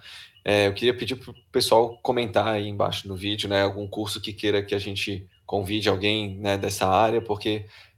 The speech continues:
é bem bacana isso, a gente trazer alguém que,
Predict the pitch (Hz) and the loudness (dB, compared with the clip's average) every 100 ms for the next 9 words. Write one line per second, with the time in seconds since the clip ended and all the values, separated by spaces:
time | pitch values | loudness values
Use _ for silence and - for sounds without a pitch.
0 | _ 95 107 110 107 113 113 107 104 107 | _ 0 2 4 2 0 -2 -2 -2 -4
1 | - 110 104 98 101 - 107 104 101 98 | -4 -4 -4 -6 -6 -2 0 2 2 0
2 | 101 101 107 104 98 | -4 -8 -8 -10 -10